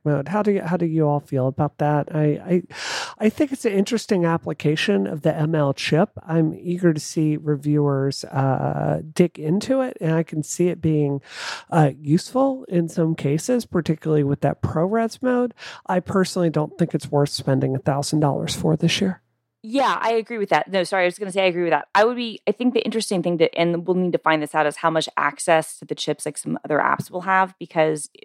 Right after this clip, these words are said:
Speaker 2: i-, if, you know, um, s-, uh, like, the, like, Filmic and, and, and some of the other really good, you know, shooting apps or, or, or, or Halid, you know, on, on the still side, if those were things that would, you know, allow you to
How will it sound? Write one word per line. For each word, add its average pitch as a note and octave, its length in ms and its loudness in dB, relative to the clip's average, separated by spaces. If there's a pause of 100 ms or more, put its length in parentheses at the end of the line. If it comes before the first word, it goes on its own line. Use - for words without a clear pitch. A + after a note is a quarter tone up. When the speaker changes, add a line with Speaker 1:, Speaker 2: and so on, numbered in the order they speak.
(100)
Speaker 2:
i-, - 160 -2
if, D#3 400 2 (1040)
you G3+ 100 0
know, D#3+ 220 0
um, D#3+ 320 2 (380)
s-, F#3+ 100 -14
uh, D#3 600 0
like, E3+ 200 0
the, D#3+ 220 2 (180)
like, E3+ 140 -4 (100)
Filmic A3 360 0
and, E3+ 180 -4
and, D#3+ 160 0
and D#3 180 0
some F3+ 160 -4
of E3 120 2
the - 120 -8
other D#3+ 240 0
really E3 380 -2
good, D3+ 420 0
you D3+ 80 -12
know, D3 120 -2
shooting E3 380 -4
apps D#3+ 340 -2
or, D3 120 0
or, D3+ 240 0
or, - 300 0
or D3+ 80 -4
Halid, D#3+ 500 -4
you D3+ 60 -10
know, D3 140 0
on, D3 140 2
on D3+ 120 -2
the D3 80 -2
still E3 240 -2
side, D#3+ 300 0 (320)
if E3+ 160 -2
those G3+ 260 0
were A#3 120 -4
things F#3 400 -2
that - 200 0
would, D3+ 460 -2 (340)
you F3 60 -8
know, D#3 200 2
allow D#3+ 300 2
you E3 240 -6
to D#3 560 -4